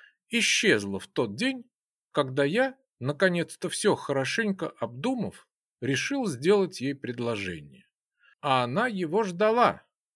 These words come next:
честное слово. Спрашивается, ну зачем меня понесло в Дигран,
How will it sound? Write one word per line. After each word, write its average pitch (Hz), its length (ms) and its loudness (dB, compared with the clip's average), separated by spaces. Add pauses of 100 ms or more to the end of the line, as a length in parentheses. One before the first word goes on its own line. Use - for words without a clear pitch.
(180)
честное 247 480 -2
слово. 92 500 -2 (800)
Спрашивается, 101 1080 0 (120)
ну 151 200 -2
зачем 214 540 0
меня 190 300 0
понесло 185 680 -2
в 107 100 -8
Дигран, 135 640 0